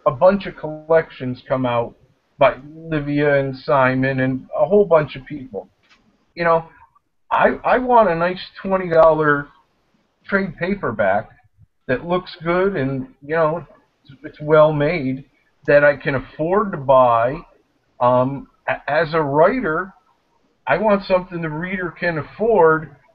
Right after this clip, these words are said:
because look at all these other ones they got, they wanna buy that year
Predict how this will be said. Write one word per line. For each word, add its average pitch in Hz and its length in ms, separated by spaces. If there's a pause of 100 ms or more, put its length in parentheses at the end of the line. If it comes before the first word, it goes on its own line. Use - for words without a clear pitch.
because 156 500 (1040)
look 196 180
at 220 60
all 214 140
these 202 180
other 233 220
ones 135 320
they 139 140
got, 131 260
they 147 120
wanna 143 280
buy 117 360
that 104 300
year 107 300